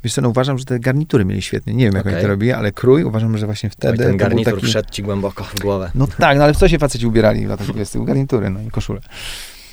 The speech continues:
Speaker 1: E, lubię spodnie z wysokim stanem, też,
Speaker 2: O,
Speaker 1: też
Speaker 2: czyli co,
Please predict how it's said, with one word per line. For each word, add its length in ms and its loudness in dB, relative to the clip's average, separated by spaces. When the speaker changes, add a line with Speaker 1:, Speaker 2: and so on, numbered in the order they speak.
Speaker 1:
E, 360 4
lubię 300 2
spodnie 320 0
z 20 -6
wysokim 320 -4
stanem, 480 -4
też, 120 2
Speaker 2:
O, 40 -4
Speaker 1:
też 300 -6
Speaker 2:
czyli 220 -4
co, 220 -4